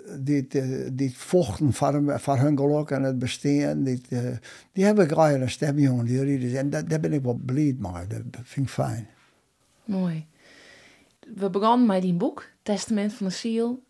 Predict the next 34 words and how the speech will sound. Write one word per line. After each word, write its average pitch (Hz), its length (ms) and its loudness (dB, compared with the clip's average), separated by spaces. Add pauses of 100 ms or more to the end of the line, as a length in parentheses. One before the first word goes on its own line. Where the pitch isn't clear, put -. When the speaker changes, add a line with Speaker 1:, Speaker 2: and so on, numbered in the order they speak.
Speaker 2:
allerlaatste 214 720 -2
boek. 226 340 -2 (280)
Speaker 1:
Ja. 117 240 -4
Speaker 2:
En 185 120 -4
ik 185 100 -2
begreep, 180 360 -4
dus 170 160 -6
Kroos 185 300 -2
nog 180 120 -10
wel 175 180 -2
wat 170 300 -6 (220)
liedse 185 440 -6
dingen 190 240 -2
tussen 180 300 -8 (120)
Speaker 1:
Ja. 247 120 4
Speaker 2:
maar 190 160 2
net 180 280 2
meer 185 180 0
zijn 170 220 -4
boek. 220 300 -2 (560)
Hoe 294 180 2
is 311 120 -2
je 277 260 0
nou 226 180 2
naar 196 180 2
die 190 160 -4 (160)
eigen 247 420 2
toekomst? 151 680 -8 (280)
Wat 233 420 -2 (200)
brengen 220 380 2
de 175 100 -2
komende 180 400 -2
jaren 175 260 2
bij? 139 360 -6